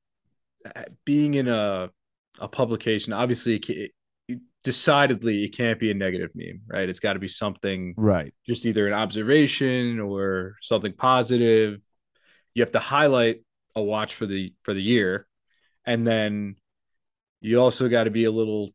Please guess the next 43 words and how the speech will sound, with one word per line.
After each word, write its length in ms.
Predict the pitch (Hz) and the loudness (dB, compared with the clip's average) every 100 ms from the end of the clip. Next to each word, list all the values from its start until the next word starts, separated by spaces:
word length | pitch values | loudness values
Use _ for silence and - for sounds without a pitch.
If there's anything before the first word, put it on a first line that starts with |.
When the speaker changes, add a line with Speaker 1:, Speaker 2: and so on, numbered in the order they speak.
| - | -6
Speaker 1:
touchy-feely 560 | 127 - 110 127 120 | -6 -4 0 4 6
about 380 | 110 98 107 101 _ _ _ _ _ _ _ _ _ _ _ _ _ | 4 2 0 -2 _ _ _ _ _ _ _ _ _ _ _ _ _
likenesses 1040 | 110 120 123 127 - 127 120 117 117 113 98 | -2 0 0 -2 -2 2 4 4 2 0 -4
and 120 | 95 | -4
branding 440 | 110 113 110 107 | 0 2 0 -2
and 80 | 104 | -4
stuff. 240 | - 117 | 0 0
Like, 180 | 107 104 | 0 0
you 80 | 127 | 4
don't 260 | 156 139 123 | 4 4 2
know 400 | 127 117 107 104 _ _ _ _ _ _ _ _ _ | 2 2 0 -8 _ _ _ _ _ _ _ _ _
what 260 | - 127 123 | -4 -4 0
the 80 | 117 | -2
ru-, 200 | 113 123 | -2 0
like, 160 | 127 | 2
I 80 | 139 | 4
don't 100 | 151 | 6
know 60 | 151 | 4
what 120 | 127 | 2
the 80 | 117 | -2
rules 340 | 110 110 98 | -4 -4 0
are 160 | 101 95 | 0 0
for 200 | - 101 | -2 -2
what 180 | 95 98 | -2 -2
a, 140 | 92 92 - | -4 -6 -8
a 80 | |
meme 320 | 98 104 101 92 | -6 -4 -4 -6
can 220 | - 95 | -4 -4
and 120 | 90 | -4
can't 200 | 95 87 | -8 -6
have. 240 | 98 87 | -4 -4
Like, 140 | 87 90 | -4 0
I 60 | |
know 120 | 117 117 | 4 4
there's 200 | 110 101 | 4 2
a 40 | |
lot 260 | 101 110 107 | 0 2 0
of 80 | 95 | -2
weird 260 | 110 101 - | -6 -6 -4
copyright 520 | 101 98 104 104 104 | -2 -2 -2 -2 -2
rules 420 | 107 107 107 95 | -2 -4 -4 -6
and 120 | 95 | -8
Speaker 2:
Yeah. 80 | 90 | -10